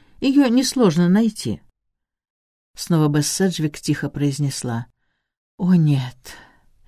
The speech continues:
И потом: «Бедная девочка».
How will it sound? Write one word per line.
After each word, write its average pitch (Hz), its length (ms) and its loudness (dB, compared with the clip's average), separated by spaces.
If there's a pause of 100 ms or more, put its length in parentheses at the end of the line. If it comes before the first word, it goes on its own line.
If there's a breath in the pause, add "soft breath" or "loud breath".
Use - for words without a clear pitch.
(200)
И 165 120 -2
потом: 143 460 -4 (580 soft breath)
«Бедная 170 560 4
девочка». 151 680 -2